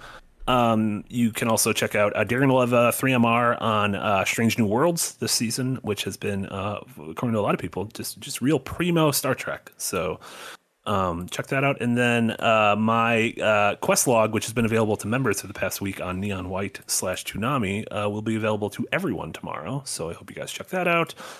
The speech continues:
Um, and then Friday, uh, Darren will have his three M R of The Boys. Nick and Amy will be back for Divinity. Uh, the, on Saturday, Adventurers and I,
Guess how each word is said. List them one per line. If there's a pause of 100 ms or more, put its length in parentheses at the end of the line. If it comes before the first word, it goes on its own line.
(360)
Um, (100)
and
then
Friday,
uh,
Darren
will
have
his
three
M
R
of
The
Boys.
Nick
and
Amy
will
be
back
for
Divinity.
Uh, (160)
the,
on
Saturday,
Adventurers
and
I,